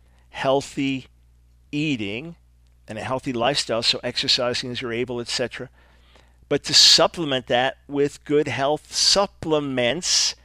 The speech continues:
but don't mistake the supplement for healthy eating. I,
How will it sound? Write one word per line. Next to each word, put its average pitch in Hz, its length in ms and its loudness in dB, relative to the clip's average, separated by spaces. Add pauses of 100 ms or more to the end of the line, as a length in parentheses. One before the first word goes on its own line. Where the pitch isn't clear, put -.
(480)
but 143 140 -4
don't 165 260 2
mistake 151 400 2
the 143 80 -8
supplement 147 560 0
for 139 100 -8
healthy 139 320 -4
eating. 165 360 -6 (1040)
I, 135 60 -2